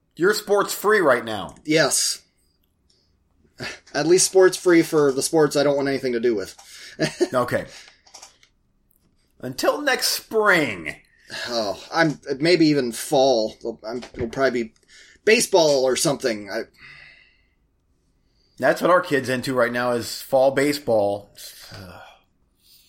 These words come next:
Speaker 2: That season is forever.
Speaker 1: Oh, I know.
Speaker 2: Ridiculous.
Speaker 1: And I, it's, it's different than the regular baseball, whatever.
Speaker 2: Oh.
Speaker 1: It's,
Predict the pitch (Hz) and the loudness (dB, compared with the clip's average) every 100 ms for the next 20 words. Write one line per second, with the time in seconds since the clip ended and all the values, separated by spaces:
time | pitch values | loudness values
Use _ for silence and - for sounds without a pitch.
0 | - - - _ - 156 175 - 160 139 | -20 -20 -20 _ 0 2 4 2 2 2
1 | 139 139 - 131 123 - 127 131 131 110 | 0 -4 -4 -4 -4 -2 -2 0 -4 -4
2 | 95 - _ _ _ _ _ _ _ _ | -8 -12 _ _ _ _ _ _ _ _
3 | _ - 151 160 135 120 110 98 - - | _ -6 4 4 4 0 -4 -6 -12 -20
4 | _ _ _ _ - 95 104 - 131 - | _ _ _ _ -18 -12 -10 -2 -2 -2
5 | 117 - _ _ _ 135 143 143 - 156 | -8 -8 _ _ _ -4 -4 -4 -4 -2
6 | 160 - 190 180 151 147 139 123 127 120 | -2 0 0 0 -2 0 0 0 -4 -4
7 | 110 110 104 98 110 127 127 139 143 147 | -6 -8 -12 -14 -4 -2 0 -2 0 0
8 | 143 123 135 139 - 139 143 139 135 131 | 0 0 -2 -2 2 4 6 4 2 2
9 | 135 135 143 139 - _ _ _ _ _ | 2 2 -4 -6 -12 _ _ _ _ _
10 | _ _ _ - 117 104 90 | _ _ _ -4 -2 -2 -4